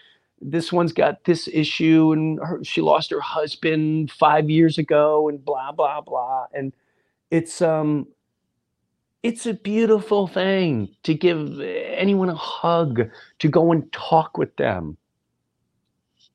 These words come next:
And you spread that posit-, positive energy and that love. And then you have,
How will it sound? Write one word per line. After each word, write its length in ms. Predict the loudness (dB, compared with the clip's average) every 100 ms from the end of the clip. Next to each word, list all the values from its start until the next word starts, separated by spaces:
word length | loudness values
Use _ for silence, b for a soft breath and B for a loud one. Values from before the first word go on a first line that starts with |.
| _ _ _ _ _ _ _ _ _ _ _ b b 0
And 100 | 2
you 60 |
spread 400 | 2 2 4 6
that 220 | 6 4
posit-, 840 | 2 4 4 6 6 4 -2 -6 -6
positive 840 | -4 0 0 4 6 6 6 2 -14 _ _ _ _ _ _ _ _ _ _
energy 720 | 2 4 4 0 -4 -4 -6 -6
and 180 | -4 -2
that 220 | -4 -4
love. 500 | 0 2 2 0 -6 _
And 260 | -10 -10 -8
then 300 | -6 -6 -6
you 180 | -6
have, 580 | -6 -2 0 0 -2 -6